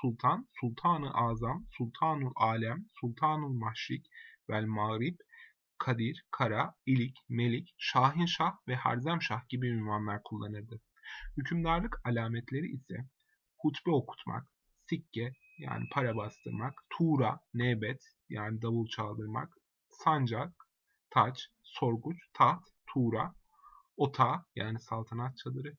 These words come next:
hilat, halifenin gönderdiği üzeri ayet işlemeli elbise, menşur, halifenin gönderdiği yazılı belge,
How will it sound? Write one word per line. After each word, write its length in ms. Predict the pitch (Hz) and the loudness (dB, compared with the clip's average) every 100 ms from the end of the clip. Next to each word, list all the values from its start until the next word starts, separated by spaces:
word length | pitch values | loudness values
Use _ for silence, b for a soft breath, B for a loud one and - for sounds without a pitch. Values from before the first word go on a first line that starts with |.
| - | 0
hilat, 360 | 156 139 143 _ - | 2 2 0 _ -8
halifenin 460 | 113 117 123 127 123 | -4 -4 -2 0 0
gönderdiği 640 | 113 110 107 113 131 123 | 0 -2 -2 -4 -6 -6
üzeri 260 | 113 113 117 | -4 -2 0
ayet 320 | 110 117 - | -2 -4 -4
işlemeli 440 | - 110 104 104 | -6 -4 -6 -6
elbise, 540 | 101 104 123 - 160 175 120 | -6 -8 -12 -12 -12 -8 0
menşur, 560 | 120 123 123 - 131 - _ _ | 2 2 0 -2 -2 -4 _ _
halifenin 640 | - 123 113 117 127 139 - | -6 -6 -4 -4 -4 -6 -4
gönderdiği 580 | 117 110 107 104 120 127 | -2 -2 -2 -4 -4 -2
yazılı 380 | 120 107 113 110 | -2 -2 -4 -2
belge, 420 | 107 107 113 | -4 -4 -6